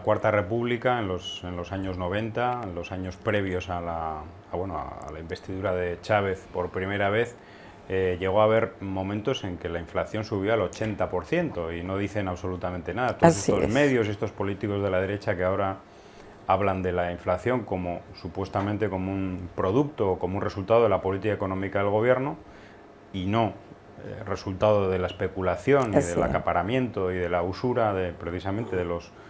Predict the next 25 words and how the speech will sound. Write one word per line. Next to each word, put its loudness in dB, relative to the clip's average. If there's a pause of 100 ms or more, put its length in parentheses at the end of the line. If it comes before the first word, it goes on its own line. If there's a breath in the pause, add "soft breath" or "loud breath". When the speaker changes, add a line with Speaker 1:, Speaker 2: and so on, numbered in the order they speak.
(120)
Speaker 1:
de -4
los -4
poderes 0
económicos, -2
bueno, -4 (560 soft breath)
eh, -8
callan 6 (200)
que 0
en -2
aquellos 0
años 6
en 2
que 4
ellos 2
gobernaban, 6
eh, -2
la, 0
la 0
inflación -2
era 4
altísima. -4 (260)
Speaker 2:
Como 10
callan, 6
José, 4
la 6